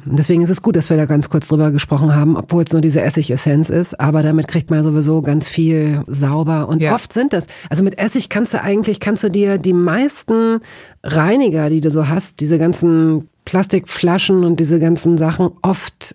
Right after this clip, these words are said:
Speaker 1: schenken. Also so, sowas eben wie
Speaker 2: Ist ja
Speaker 1: Backpulver, wie Natron, wie
Speaker 2: Genau.
Speaker 1: zum Beispiel so Kamin, vollgerußte Kaminscheiben. Als ich Anfängerin war, habe ich mir so Sprays gekauft und so Chemiekram.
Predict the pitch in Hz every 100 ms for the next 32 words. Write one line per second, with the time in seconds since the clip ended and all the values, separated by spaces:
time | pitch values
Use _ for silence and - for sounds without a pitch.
0 | - - 190 190 - 123 147 151 151 -
1 | 196 190 165 180 185 220 208 - - 185
2 | 170 170 180 160 165 175 170 165 170 247
3 | 170 117 - - - - 208 180 - 185
4 | 180 - 170 180 202 202 208 196 - -
5 | - - - - - 190 185 180 190 -
6 | 185 185 170 180 196 202 196 202 180 -
7 | 151 151 143 139 123 131 _ _ _ _
8 | 165 165 151 156 214 240 208 202 190 180
9 | 180 175 165 160 160 156 156 147 - -
10 | 143 170 185 175 165 151 - 151 147 147
11 | - 143 151 147 143 143 147 165 151 160
12 | 165 - - - 143 139 151 180